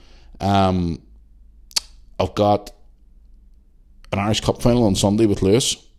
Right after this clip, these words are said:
Now, here's the thing. I was, I got a call yesterday. Sorry, a text yesterday. Offered tickets for Liverpool Brent-, Brentford on Saturday after, well, Saturday evening kickoff, half five in Anfield,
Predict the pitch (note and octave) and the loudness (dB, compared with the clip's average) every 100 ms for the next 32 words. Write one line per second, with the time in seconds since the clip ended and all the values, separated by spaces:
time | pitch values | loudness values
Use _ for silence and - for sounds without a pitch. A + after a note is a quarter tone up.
0 | - A2 G#2 B2 C#3 A#2+ G2 G2 - G2+ | -4 0 2 2 2 -2 -2 -2 -2 4
1 | A2+ B2 A2+ - - - - - - G2+ | 6 6 2 -6 -18 -20 -20 -12 -4 -2
2 | - - G#2+ G#2 A2+ G#2 F#2 - - A#2+ | -2 2 6 8 8 6 2 0 0 0
3 | - - - _ - - - _ - - | -2 -16 -20 _ -20 -20 -20 _ -20 -10
4 | - F#2 D#2 - G2+ - B2+ A#2+ B2 A#2+ | -2 0 0 0 0 0 -2 -2 -2 -4
5 | - - - - - - - - - - | -6 -18 -20 -20 -20 -20 -20 -20 -20 -6
6 | - G2+ F#3+ - - - - - - F#2 | 0 0 0 2 2 2 -2 -2 2 2
7 | F#2 F#2 F2+ F#2+ E2 F2 F2+ - - G2 | 4 0 2 0 0 -6 -10 -6 -2 0
8 | G2 B2 - F#2 - - F#2 F#2 F2+ F#2+ | 4 2 2 -2 -2 -2 -2 0 -2 -4
9 | - F2 F#2 - - - D#2 - F#2 F#2+ | -6 -6 -4 -4 -8 -4 -2 0 2 2
10 | E2+ E2 F#2+ A2 - F2 - A#2+ - G2 | 2 0 2 2 2 0 0 0 0 0
11 | - F2 F#2 F2+ F2+ - A#2 B2 | 0 0 0 0 -2 2 2 2